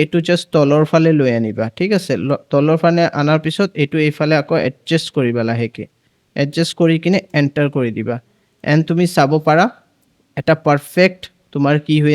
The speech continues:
আছে, ডিজাইন এটা ক্ৰিয়েশ্যন আমি ক্ৰিয়েট কৰিলোঁ। আমি এইটো আৰু ভালকে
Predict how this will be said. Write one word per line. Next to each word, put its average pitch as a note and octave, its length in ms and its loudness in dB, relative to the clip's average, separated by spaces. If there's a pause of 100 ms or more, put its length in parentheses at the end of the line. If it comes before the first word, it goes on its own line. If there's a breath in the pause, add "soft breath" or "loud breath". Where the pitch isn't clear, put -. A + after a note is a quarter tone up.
আছে, F3 180 -2 (840)
ডিজাইন E3 420 6 (400)
এটা D#3+ 180 2 (680)
ক্ৰিয়েশ্যন F#3+ 560 4 (180)
আমি C#3+ 120 2 (140)
ক্ৰিয়েট C3 360 -2
কৰিলোঁ। C3+ 240 0 (100)
আমি E3 160 6
এইটো F3+ 120 4 (120)
আৰু F#3 100 8 (120)
ভালকে E3 240 4